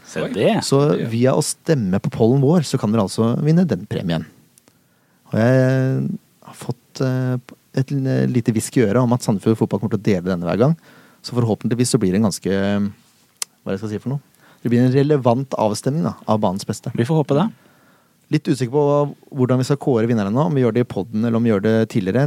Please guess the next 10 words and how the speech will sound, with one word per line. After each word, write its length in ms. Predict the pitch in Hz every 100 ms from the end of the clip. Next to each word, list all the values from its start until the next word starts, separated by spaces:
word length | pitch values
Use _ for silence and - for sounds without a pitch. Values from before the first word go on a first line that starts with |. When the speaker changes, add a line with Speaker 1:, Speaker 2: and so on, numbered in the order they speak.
| 123
Speaker 2:
det 80 |
må 140 | 98 101
jeg 140 | 101 104
avklare. 400 | 90 - 92 98 -
Men, 140 | 113 117
eh, 380 | 120 120 120 113 _ -
fra 280 | - 131 151
og 60 |
med 240 | 151 147 151 _ - _ _ -
søndag, 400 | - 135 196